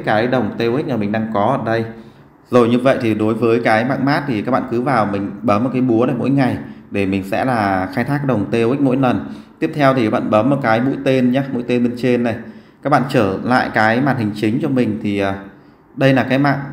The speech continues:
mát mà mình đang là đào đấy. Tiếp theo thì bạn nhìn thấy cái bên trên để cho mình chuyển cái mạng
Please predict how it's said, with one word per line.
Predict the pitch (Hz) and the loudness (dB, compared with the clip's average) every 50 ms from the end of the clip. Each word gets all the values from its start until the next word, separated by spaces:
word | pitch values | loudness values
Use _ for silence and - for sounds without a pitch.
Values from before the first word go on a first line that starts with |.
| - | -6
mát | - 127 151 156 190 - | -4 -2 -2 -2 -2 -4
mà | 160 135 | -4 -4
mình | 113 107 104 - | -4 -4 -2 -2
đang | 117 127 139 135 | 0 0 0 0
là | 131 117 | 0 0
đào | 104 123 120 113 107 98 | 2 2 2 2 2 0
đấy. | 101 110 104 - - - | -2 -2 -4 -6 -8 -6
Tiếp | - 165 165 | -6 -6 -4
theo | - 156 143 139 | -2 -2 0 0
thì | 131 135 107 | 0 0 0
bạn | 104 107 104 | -2 -2 -2
nhìn | 117 107 101 | -2 -2 0
thấy | 107 107 113 | 0 0 0
cái | 110 120 123 110 113 | 2 2 2 2 2
bên | 123 127 127 123 | 2 2 0 0
trên | 127 - 135 131 123 | 0 0 0 0 0
để | 110 - | 0 0
cho | 120 117 | 0 0
mình | 123 120 104 98 - - | 0 0 0 -2 -4 -4
chuyển | - 123 113 98 92 90 - | -2 0 0 0 0 -2 -2
cái | 98 95 95 98 113 | 0 0 0 0 0
mạng | 123 135 131 - | 0 0 0 -2